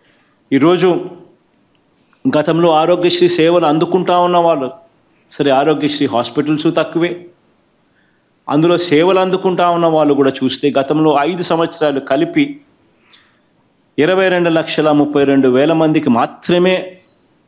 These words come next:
ఆరోగ్యశ్రీ సేవలు అందిన పరిస్థితులుంటే, ఈరోజు ఈ నాలుగున్నర సంవత్సర కాలంలోనే ఆరోగ్యశ్రీ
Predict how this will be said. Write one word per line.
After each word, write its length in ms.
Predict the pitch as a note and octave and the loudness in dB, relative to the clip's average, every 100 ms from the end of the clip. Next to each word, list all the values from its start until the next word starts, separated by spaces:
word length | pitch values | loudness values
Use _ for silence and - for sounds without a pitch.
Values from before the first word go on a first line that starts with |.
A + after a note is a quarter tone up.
| _ _ _ _ | _ _ _ _
ఆరోగ్యశ్రీ 600 | A2 D3 F3 F3 E3+ E3 D#3 | -2 0 0 -2 -2 -2 -2
సేవలు 280 | D3+ D3 C#3+ | 0 0 0
అందిన 200 | C3+ B2+ A#2+ | 0 -2 -4
పరిస్థితులుంటే, 640 | A2+ - C#3 C#3+ B2 D#3 G#3 - _ _ _ _ _ _ _ _ _ _ _ | -6 -6 -4 0 0 0 -2 -4 _ _ _ _ _ _ _ _ _ _ _
ఈరోజు 540 | A#2+ C3+ C3+ F3 F3+ F3+ D#3 - - - _ _ _ _ _ _ _ _ _ _ _ _ - | 0 2 4 2 2 2 0 -4 -14 -20 _ _ _ _ _ _ _ _ _ _ _ _ 0
ఈ 40 | C#3+ C3 | 2 2
నాలుగున్నర 560 | D3 F3+ F3+ F#3+ F3+ F3 E3 | 2 2 2 2 2 0 0
సంవత్సర 320 | D#3+ D#3 D#3 D3+ | -2 -2 -6 -2
కాలంలోనే 520 | C#3+ C#3 C3+ C3 D3+ - - _ _ _ _ _ _ _ _ _ _ _ _ _ _ | 0 2 2 2 0 -2 -14 _ _ _ _ _ _ _ _ _ _ _ _ _ _
ఆరోగ్యశ్రీ 680 | B2+ D#3+ F#3 F3+ F3 E3+ E3+ | -2 0 0 0 0 0 0